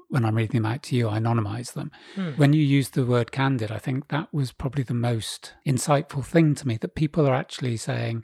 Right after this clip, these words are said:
Speaker 1: "I've listened to you twice. I trust you with this information.
Speaker 2: Mm.
Speaker 1: I, I would like some help or pointing in a direction, but I need to tell it how it is."
Speaker 2: Mm.
Speaker 1: And the honesty that people are sharing
Speaker 2: Yeah.
Speaker 1: and, and
Speaker 2: Yeah, like the one you read out to me ear-, earlier on, it's
Speaker 1: Yeah.
Speaker 2: like, "Blimey." It's
Speaker 1: Yeah.
Speaker 2: powerful stuff.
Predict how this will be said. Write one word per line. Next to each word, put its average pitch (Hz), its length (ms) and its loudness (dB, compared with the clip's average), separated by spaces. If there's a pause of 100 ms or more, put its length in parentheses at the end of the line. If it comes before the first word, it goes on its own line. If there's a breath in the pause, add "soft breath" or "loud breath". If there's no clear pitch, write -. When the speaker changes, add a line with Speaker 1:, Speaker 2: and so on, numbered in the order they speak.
Speaker 1:
"I've 127 140 2
listened 143 320 2
to - 80 -4
you 123 80 0
twice. 131 340 0
I 123 60 0
trust - 500 -4
you 113 220 -6
with 117 140 -4
this 123 200 -2
information. 120 800 -4 (100)
Speaker 2:
Mm. 127 200 -8 (280)
Speaker 1:
I, 123 120 -4 (140)
I 143 60 4
would 131 280 4
like 131 240 -2
some 117 160 -6
help 120 340 -4
or 113 80 -6
pointing 131 360 -4
in 120 80 -2
a - 20 -8
direction, 117 540 -6
but 135 200 -6 (220 soft breath)
I 151 80 2
need 143 220 6
to - 80 -10
tell 131 200 -2
it 135 120 -2
how 120 200 -2
it 113 160 -6
is." 117 380 -2
Speaker 2:
Mm. 135 260 -8
Speaker 1:
And 127 140 -2
the 127 80 0
honesty 131 640 0 (140)
that - 160 -14
people 139 240 -8
are 127 40 -6
sharing 123 360 -6
Speaker 2:
Yeah. 135 220 0
Speaker 1:
and, 220 100 -6
and 123 320 -2 (160)
Speaker 2:
Yeah, 143 180 2
like 131 140 -4
the 135 60 -4
one 131 100 -4
you 131 100 -4
read 131 160 0
out 131 200 -2 (340)
to 127 100 -10
me 131 140 0
ear-, 123 220 -2 (300)
earlier 127 220 -2
on, 143 140 0
it's - 120 -8
Speaker 1:
Yeah. 180 180 4
Speaker 2:
like, 147 120 -2 (180)
"Blimey." 123 500 -10 (100)
It's 143 180 0
Speaker 1:
Yeah. 180 60 -4
Speaker 2:
powerful 196 280 2
stuff. - 400 0